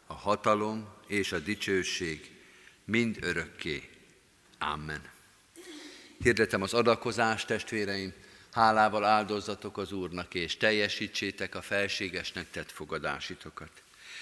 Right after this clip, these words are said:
Mindezek után az Istennek békessége, mely minden értelmet felülhalad, őrizze meg szíveteket és gondolataitokat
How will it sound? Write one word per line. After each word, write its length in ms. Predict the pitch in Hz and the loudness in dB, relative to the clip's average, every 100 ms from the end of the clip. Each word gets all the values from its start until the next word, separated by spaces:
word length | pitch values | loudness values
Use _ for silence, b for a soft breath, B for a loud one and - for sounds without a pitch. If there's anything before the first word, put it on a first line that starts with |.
| B B | B B
Mindezek 440 | 117 117 110 117 | 2 4 4 2
után 360 | 113 - 95 90 | 0 0 2 0
az 140 | 95 | -2
Istennek 500 | 117 - 113 107 98 85 | -2 0 2 2 0 2
békessége, 720 | 117 - 117 - 120 104 107 | 0 2 0 0 0 0 0
mely 220 | 95 87 | 0 -2
minden 340 | 90 117 104 101 | -4 -2 0 2
értelmet 640 | 110 104 113 95 90 85 | 2 2 0 0 -2 -4
felülhalad, 720 | - 107 101 92 92 90 82 B B B B _ | -2 -2 -2 -4 -4 -4 -8 B B B B _
őrizze 580 | 123 120 110 101 - 90 | 2 4 4 0 -2 0
meg 320 | 101 110 - - - b b b - | 0 0 -4 -16 -20 b b b -14
szíveteket 760 | - 127 113 107 104 - 95 | -2 2 4 4 2 -2 -4
és 160 | 90 80 | -4 -4
gondolataitokat 1120 | 113 113 113 110 - 98 - 87 - 80 - | -2 0 0 0 0 -4 -4 -8 -8 -10 -14